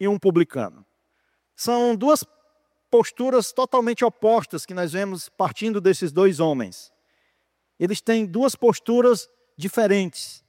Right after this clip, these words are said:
O versículo dez, então, Jesus inicia dizendo o seguinte: "Dois homens subiram ao templo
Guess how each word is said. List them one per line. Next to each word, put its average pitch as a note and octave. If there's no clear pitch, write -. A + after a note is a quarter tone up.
O C#3+
versículo G#3
dez, G3+
então, G3+
Jesus G3
inicia G3
dizendo F3
o G3
seguinte: E3+
"Dois A3
homens C4+
subiram A3
ao C#4+
templo F3